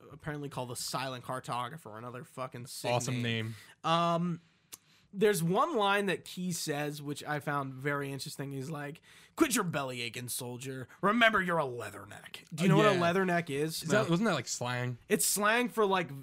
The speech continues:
Speaker 1: a veteran soldier, I think.
Speaker 2: Mm-hmm.
Speaker 1: I'm pretty sure, like, somebody with combat experience. But when I,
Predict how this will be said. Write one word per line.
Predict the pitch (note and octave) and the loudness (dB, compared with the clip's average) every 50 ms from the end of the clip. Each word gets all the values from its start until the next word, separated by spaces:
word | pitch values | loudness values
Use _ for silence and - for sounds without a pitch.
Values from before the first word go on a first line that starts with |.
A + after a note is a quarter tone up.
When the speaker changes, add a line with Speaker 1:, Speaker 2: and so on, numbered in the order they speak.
| - - | -8 -4
Speaker 1:
a | D3+ D#3+ | -4 -4
veteran | C#3+ B2+ D#3 D3+ E3+ - - F#3+ F3 E3 | -2 -2 0 -2 0 -2 -2 -4 -2 -2
soldier, | - - D3 C#3+ D3+ E3 E3 F#3+ G#3+ A3 | -2 -2 -2 -2 -2 -2 0 2 2 2
I | A3 G#3+ | 2 2
think. | G3+ A3+ A3+ B3 C4 - | 2 0 0 0 -2 -4
Speaker 2:
Mm-hmm. | - C3+ B2 B2 | -6 -6 -4 -2
Speaker 1:
I'm | D#3 E3 | -2 -2
pretty | A2 - G3 G#3 G#3+ | 0 0 0 2 2
sure, | E3+ - F#3 G#3 | 0 2 4 4
like, | G#3 F3 D3+ | 4 4 2
somebody | - - E3+ E3+ E3 E3 | 0 0 0 2 2 2
with | D3+ C#3+ C#3 - | 0 0 -4 -4
combat | - C#3+ C#3 C#3+ D3+ E3 E3+ E3+ | -4 -4 -4 -2 -2 -2 -2 -2
experience. | E3 - - F#3+ G3 G3+ G3+ - | -4 -4 -4 -2 0 0 0 0
But | - E3 D#3+ | 0 0 0
when | E3 E3+ F3 | 2 2 0
I, | F3 E3 | 0 0